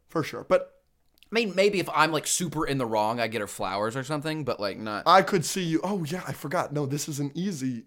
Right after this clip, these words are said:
Speaker 1: me answer because you're so stubborn. <laughs>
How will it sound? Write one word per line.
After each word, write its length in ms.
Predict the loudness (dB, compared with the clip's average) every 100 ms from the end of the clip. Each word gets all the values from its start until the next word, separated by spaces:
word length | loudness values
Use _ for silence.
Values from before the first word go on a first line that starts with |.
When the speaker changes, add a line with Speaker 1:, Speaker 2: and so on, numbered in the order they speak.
| -8
Speaker 1:
me 380 | -4 -2 -4
answer 320 | -4 -6 -4 -4
because 280 | -4 -6
you're 120 | -6 -6
so 160 | -6
stubborn. 420 | -8 -10 -14 -14 -18 _ _ _
<laughs> 1000 | -20 -20 -20 -20 -20 -16 -8 -8 -6 2